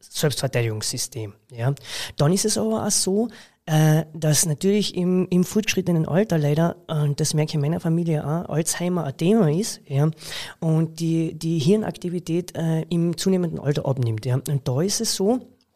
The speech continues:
dass eigentlich durch Kampfkunst und durch Berührung, ja, äh,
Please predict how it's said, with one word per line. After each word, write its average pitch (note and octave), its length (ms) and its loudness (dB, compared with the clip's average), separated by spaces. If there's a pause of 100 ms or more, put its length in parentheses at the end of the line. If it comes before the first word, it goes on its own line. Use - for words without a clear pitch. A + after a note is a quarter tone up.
(240)
dass C#3 240 0
eigentlich D#3 320 -4
durch C3 180 -6
Kampfkunst G#3 680 -2 (420)
und D#3+ 200 -2
durch E3 200 -2
Berührung, D#3 760 0
ja, C3 240 -2 (360)
äh, D3 360 4